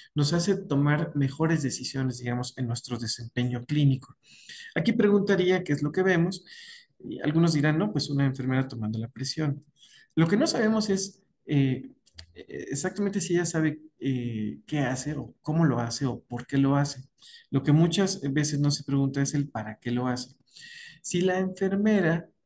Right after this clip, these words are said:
eh, y perdón que ponga ejemplo de enfermería, siempre me pasa, no es por un tema con el gremio de enfermería, también el personal de salud, eh, clínico, médicos, etcétera.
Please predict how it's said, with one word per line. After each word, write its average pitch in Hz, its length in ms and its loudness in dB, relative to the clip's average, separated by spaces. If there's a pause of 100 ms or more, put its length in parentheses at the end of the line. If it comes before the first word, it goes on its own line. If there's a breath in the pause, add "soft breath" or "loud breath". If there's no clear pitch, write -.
(120)
eh, 127 480 -2
y 139 80 -6
perdón 160 220 2
que 190 80 -2
ponga 185 180 0
ejemplo 170 260 0
de 170 60 2
enfermería, 131 400 0
siempre 165 300 -2
me 123 100 -4
pasa, 135 360 -6 (240 loud breath)
no 143 200 6
es 160 100 4
por 160 140 2
un 143 240 4
tema 143 300 -2
con 120 140 -8
el 117 100 -6
gremio 131 320 2
de 120 80 -2
enfermería, 123 720 -6
también 123 300 -2
el 131 80 -2
personal 127 340 -4
de 127 60 -4
salud, 120 280 -6 (120)
eh, 117 260 -6
clínico, 131 420 0
médicos, 120 600 -2
etcétera. 139 420 -6